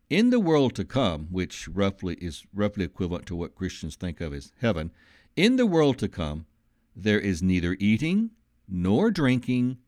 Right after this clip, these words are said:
nor bathing, nor anointment, nor sex,'" end quote. Note that the sages of the Oral Torah taught there will be no sex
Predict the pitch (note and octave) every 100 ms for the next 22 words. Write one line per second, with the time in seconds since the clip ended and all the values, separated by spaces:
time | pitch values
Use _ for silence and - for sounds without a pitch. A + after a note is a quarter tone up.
0 | - F#2+ F#2 F2 F2 D#2 C3+ F#3 F3+ F3
1 | F3 E3 _ _ - G2+ G#2+ G#2+ G2+ F#2+
2 | G2 F#3 G#3 D#3+ F#3+ F#3 - - - A2
3 | C3+ C3 B2+ B2 - - - B3 - -
4 | - - - _ _ _ F#2+ F#2 F2 D2
5 | - - _ - _ _ _ _ _ _
6 | _ _ _ _ _ _ _ _ _ _
7 | _ C#3+ G#3 F#3 - _ _ _ _ _
8 | _ C3 C3 C3 C#3 - B3 C4+ G3 G3+
9 | D#3 D#3 C#3+ B2 A#2 G#2 G2 - A#3 C#3
10 | B1+ - _ _ _ _ _ _ _ _
11 | _ _ _ _ - - G#3+ A#2+ - -
12 | _ _ _ _ _ G#2 E3 E3+ D3+ G3+
13 | A#3+ G#3 F3+ F3 - D#3 F#2 - - -